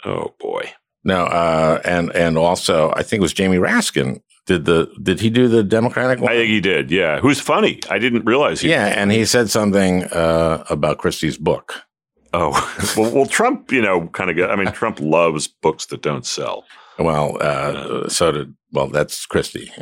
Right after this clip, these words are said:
Speaker 1: Uh, apparently, yeah,
Speaker 2: Yeah,
Speaker 1: it didn't,
Speaker 2: unfortunately.
Speaker 1: didn't do well. I did read the, his books. I read both of the books.
Speaker 2: I read the book, but, uh, so I did an event with Christie.
Speaker 1: Mm, really? He's
Speaker 2: Yeah.
Speaker 1: a funny guy.
Speaker 2: He is. And so I told him, this is,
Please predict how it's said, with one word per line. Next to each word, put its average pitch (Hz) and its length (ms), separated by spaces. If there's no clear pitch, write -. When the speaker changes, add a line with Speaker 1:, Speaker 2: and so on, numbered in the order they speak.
Speaker 1:
Uh, 85 100
apparently, 113 380
yeah, 64 80
Speaker 2:
Yeah, - 60
Speaker 1:
it - 40
didn't, 64 140
Speaker 2:
unfortunately. 69 360
Speaker 1:
didn't - 100
do 62 160
well. 64 180
I 131 140
did 143 180
read 120 200
the, 95 80
his 82 200
books. - 300
I 78 40
read 73 200
both 73 240
of - 80
the - 60
books. - 260
Speaker 2:
I 139 80
read 170 240
the 127 60
book, 82 520
but, 98 400
uh, 90 320
so 107 320
I 98 120
did 110 340
an 98 100
event 95 480
with 85 360
Christie. - 580
Speaker 1:
Mm, 82 260
really? 165 280
He's - 120
Speaker 2:
Yeah. - 60
Speaker 1:
a - 40
funny 170 180
guy. 117 300
Speaker 2:
He 131 180
is. 92 260
And 90 240
so 107 120
I 98 140
told 120 340
him, 82 100
this 92 220
is, 104 280